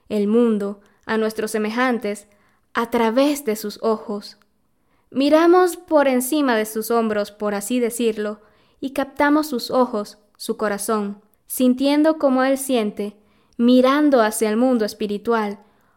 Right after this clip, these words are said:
obteniendo una perspectiva eterna para nuestras vidas.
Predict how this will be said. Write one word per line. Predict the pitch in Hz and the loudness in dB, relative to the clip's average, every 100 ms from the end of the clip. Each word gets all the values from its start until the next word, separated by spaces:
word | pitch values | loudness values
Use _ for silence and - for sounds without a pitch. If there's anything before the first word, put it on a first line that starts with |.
| _ | _
obteniendo | - 147 - 240 247 285 302 233 226 | -2 -2 0 2 4 4 4 4 2
una | 247 254 | 2 -2
perspectiva | 254 220 - 214 202 269 269 226 | -2 -4 -4 -8 -6 -4 -2 0
eterna | 208 - 247 240 214 196 | -2 0 0 2 -2 -4
para | 208 202 | -6 -6
nuestras | 208 202 202 202 | -6 -6 -10 -4
vidas. | 233 220 196 190 | -2 -2 -4 -12